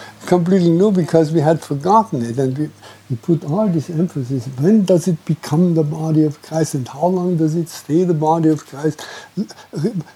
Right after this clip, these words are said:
We were actually talking about these things in, in, in, um, when we studied theology and sacramental theology. That when the digestion sets in, <laughs> when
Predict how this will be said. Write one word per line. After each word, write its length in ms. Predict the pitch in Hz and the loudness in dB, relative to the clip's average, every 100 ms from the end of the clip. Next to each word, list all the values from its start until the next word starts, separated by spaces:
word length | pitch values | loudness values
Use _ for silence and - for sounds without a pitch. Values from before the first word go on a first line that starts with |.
| - 180 156 | -12 -4 0
We 100 | 185 | 4
were 240 | 190 196 - | 4 2 2
actually 500 | 220 - - 208 165 | 0 0 0 2 2
talking 520 | - - - 269 180 | -2 -16 -6 -2 0
about 360 | 120 123 120 117 | -2 -6 -8 -4
these 240 | 123 - | -4 -4
things 320 | - 131 117 | -6 -4 -4
in, 600 | 175 170 190 185 143 151 - | -6 -6 -8 -8 -4 -4 -4
in, 80 | 143 | -2
in, 200 | 139 131 - - - - | -2 -4 -10 -20 -20 -14
um, 360 | 131 135 147 - - | -8 -8 -8 -8 2
when 180 | 151 | 2
we 240 | 156 175 175 | 4 0 -2
studied 420 | - - 175 165 | 0 2 4 2
theology 680 | - 156 208 285 202 - 131 | 0 0 0 2 2 2 -2
and 160 | 127 | -2
sacramental 680 | - 156 139 156 147 180 175 | -2 -2 0 0 2 0 -2
theology. 540 | 156 180 226 202 139 123 - - _ - 185 165 165 160 | -4 0 2 2 0 -4 -8 -20 _ -20 -12 -10 -10 -4
That 280 | 156 147 170 | 0 0 0
when 200 | 151 160 | 2 2
the 100 | 143 | 2
digestion 800 | 120 151 135 - 165 170 - 185 | 0 -2 -2 0 0 0 -2 -2
sets 400 | - 175 170 - | 2 2 2 0
in, 300 | 170 196 220 | 0 2 4
<laughs> 0 | |
when 120 | 170 | 2